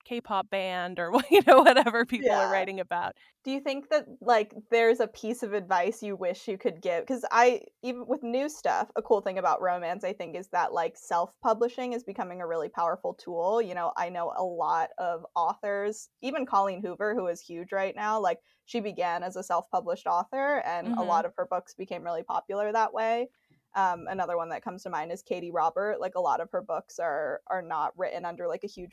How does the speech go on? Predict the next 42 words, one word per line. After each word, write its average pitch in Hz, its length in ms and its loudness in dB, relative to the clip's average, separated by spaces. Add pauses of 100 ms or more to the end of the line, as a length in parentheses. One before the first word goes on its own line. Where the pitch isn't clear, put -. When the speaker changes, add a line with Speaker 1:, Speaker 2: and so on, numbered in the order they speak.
Speaker 2:
publishing 208 460 -6
house, 330 400 -6 (340)
and 214 160 0
they're 202 80 2
massive. 233 600 -2
Like, - 220 -4
they're 175 340 0
massive 202 720 -2 (320)
bestsellers 185 600 0
that 170 120 -6
are 175 80 -2
selling 170 380 -2
out 165 260 0
at 165 120 -8
Barnes 185 280 -4
and 190 80 -10
Noble. 190 520 0 (380)
Um, 131 420 2 (140)
so 262 160 4
I 262 100 8
think 294 220 -6
that, 247 140 4
like, 220 180 4
a 208 80 4
lot 170 460 4
of 180 220 -4
the 185 140 -4
sort 175 300 -2
of, 165 340 -2
like, 208 200 2
there 208 120 4
is 202 240 0
now 185 200 4
an 180 120 -2
outlet 185 580 4
for 185 400 4
authors 180 440 2
to 220 80 -6
be 175 160 -4
able 175 200 -2
to 180 120 -4
write 170 440 0